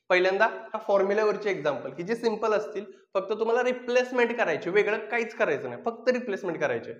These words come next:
मग या लेक्चरचं काम तुमचं एकच आहे की हे फॉर्म्युले पाठ करणे, सगळे rule लक्षात ठेवणे, आणि ज्यावेळेस आपण घेणार आहे त्यावेळेस ते कसे implement होतात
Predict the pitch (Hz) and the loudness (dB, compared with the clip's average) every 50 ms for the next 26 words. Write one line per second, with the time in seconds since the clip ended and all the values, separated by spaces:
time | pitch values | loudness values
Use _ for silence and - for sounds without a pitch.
0 | - - _ _ _ - 139 139 147 175 196 233 240 226 226 - 233 214 214 254 | -18 -20 _ _ _ -12 -6 0 4 4 6 6 4 0 -2 -2 -4 -4 -2 -4
1 | 226 - 220 208 208 208 214 208 208 214 208 202 196 196 190 180 185 202 - - | -2 2 2 2 2 2 -2 -2 0 2 2 2 2 0 0 0 -2 -4 -6 -6
2 | - - - - _ - 196 202 202 - 208 185 175 175 190 208 233 240 226 - | -14 -18 -20 -12 _ -2 -2 -2 0 2 2 4 4 4 4 4 4 4 6 6
3 | 220 214 214 - - 208 190 202 214 - - - - - 185 180 180 190 233 - | 4 4 4 2 -2 -2 0 0 -2 -4 -6 -6 -4 -2 0 2 2 0 0 -4
4 | - - - - _ _ _ - 156 170 196 220 226 226 226 226 226 - 220 214 | -8 -16 -18 -20 _ _ _ -6 -4 0 0 2 2 2 0 0 2 2 2 2
5 | 214 - 214 185 190 220 240 - - - - - 160 165 180 208 185 165 202 202 | 2 2 2 2 2 0 -2 -4 -10 -14 -6 0 0 2 2 0 0 4 4 6
6 | 214 220 214 233 220 220 233 233 208 226 220 220 220 214 185 139 123 117 175 185 | 6 4 4 2 0 0 0 -2 0 0 0 2 2 2 2 2 0 -2 -2 -2
7 | 190 190 - 233 - 254 233 - - - 285 285 269 240 226 - 254 247 262 269 | -2 -2 -4 -6 -4 -4 -8 -6 -6 -4 -2 -2 -2 -2 -2 -4 -2 -2 0 0
8 | 285 294 277 269 226 170 147 131 117 | 0 -2 -2 -2 -2 -2 -2 -4 -6